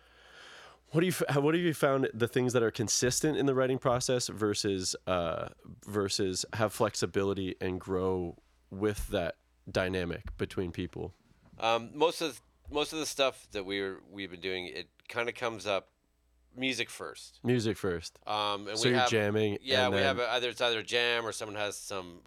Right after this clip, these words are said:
Speaker 2: or we, a collection of different riffs from different ideas, and we throw 'em all together, whatever's gonna work. But, and then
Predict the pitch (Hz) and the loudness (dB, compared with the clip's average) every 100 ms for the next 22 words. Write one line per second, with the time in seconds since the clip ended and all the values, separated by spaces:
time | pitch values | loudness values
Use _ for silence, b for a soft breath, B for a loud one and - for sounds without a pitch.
0 | - 113 110 107 - 104 - 120 117 117 | -10 -6 -4 -6 -6 -8 -2 -2 0 -4
1 | 117 104 107 104 95 104 - 90 - 107 | -4 -4 -4 -4 -4 -4 -6 -10 -6 -4
2 | 113 90 87 107 107 92 87 85 95 92 | -4 -6 -4 -4 -6 -6 -10 -10 -8 -6
3 | 85 82 76 78 80 85 76 76 76 80 | -6 -6 -6 -6 -8 -8 -8 -8 -10 -14
4 | 76 78 85 B B B B B B _ | -12 -10 -12 B B B B B B _
5 | 120 113 104 117 113 123 120 113 | 2 2 0 -4 2 2 2 0